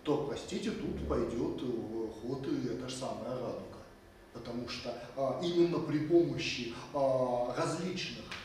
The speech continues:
описаний радуги, сделанные в разные эпохи, начиная там от античной Греции и вплоть до открытий Ньютона, а, середины восемна-, а, середины семнадцатого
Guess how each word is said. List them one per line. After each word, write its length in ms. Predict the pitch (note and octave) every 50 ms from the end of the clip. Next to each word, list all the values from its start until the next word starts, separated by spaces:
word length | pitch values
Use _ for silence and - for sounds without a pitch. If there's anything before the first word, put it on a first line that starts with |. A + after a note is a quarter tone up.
| - - - - -
описаний 720 | C3+ B2+ - E3+ E3+ - - - D3+ C3+ B2 A#2+ B2+ B2+ B2
радуги, 520 | A#2 A#2 A#2 - B2+ C3+ C#3+ - F#3+ F#3+ - - -
сделанные 580 | C#3 B2+ C3 D#3 E3+ D#3 D3 - C#3+ C3+ C3+ C3+
в 160 | C3 B2+ B2+
разные 400 | D3 C#3+ B2+ - - - G#2+ G#2+ G#2 - -
эпохи, 480 | - - - - A#2+ - - - - - - - - - - - -
начиная 640 | B2+ B2+ - - C#3 C#3 C#3 C3 A#2 - A#2 -
там 160 | - A2 A2 G#2 G#2+ A#2
от 140 | B2 -
античной 580 | B2+ C3 C3 C3 C3+ C#3+ - - - A#2 A#2 A2+
Греции 560 | A2+ B2 A#2+ A#2 A2+ - - - - - - - - - - -
и 60 | C#3 B2+
вплоть 460 | B2+ - - D3 D3 C3+ A#2+ - -
до 100 | A2 A2
открытий 600 | G#2+ - - - A#2 A2+ A2 - - - - G2 - - - - -
Ньютона, 580 | B2 A#2+ A2 A2 B2 - C3 C#3 E3+ G#3+ A3+ B3+ C4 B3+ C4 C4 - - - -
а, 240 | D3+ C#3+ C#3 C3+ -
середины 640 | - - - C#3+ C3 C#3 B2+ B2+ C3 B2+ B2 A#2 A2+
восемна-, 460 | A#2 A#2 C3 C3+ B2 B2 B2 B2 - C#3+
а, 140 | C3+ B2+
середины 440 | C3 C3 C3 B2+ C3 C3 C3 A#2+ A#2
семнадцатого 800 | B2 - - B2+ B2+ B2 A#2 - - - - - G#2+ G#2+ G#2+ G#2+